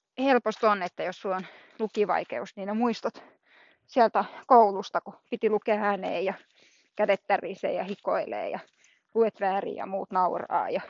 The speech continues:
keksit sanoja ja et pysy riveilläni, rivilläni, niin tota, se ei vaan oo niinku, ei oo kauhean mukava. Ja tota, et mulle sopii paljon paremmin <laughs> tämmönen tyyli, että, että mä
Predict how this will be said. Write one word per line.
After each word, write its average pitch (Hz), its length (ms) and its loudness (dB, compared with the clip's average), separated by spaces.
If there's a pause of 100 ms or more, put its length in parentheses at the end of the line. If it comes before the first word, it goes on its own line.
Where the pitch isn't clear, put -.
(180)
keksit - 340 -8
sanoja 190 480 -6
ja 214 120 -8 (920)
et 202 180 -10
pysy 220 240 -2
riveilläni, 208 720 -4 (160)
rivilläni, 190 600 2 (300)
niin 185 160 -10
tota, 190 220 -10
se 226 140 -4
ei 214 160 0
vaan 190 180 2
oo 190 100 0
niinku, 202 300 -10 (1200)
ei 302 260 8
oo - 120 6
kauhean 208 320 4
mukava. 202 440 0 (400)
Ja 208 120 0
tota, 196 440 -2 (1900)
et 214 140 -2
mulle 240 260 4
sopii 220 300 4
paljon 214 220 4
paremmin 190 440 2 (180)
<laughs> 220 100 -12
tämmönen 190 440 0
tyyli, 185 320 -2
että, 185 240 -8 (600)
että 185 160 -10
mä 196 40 -6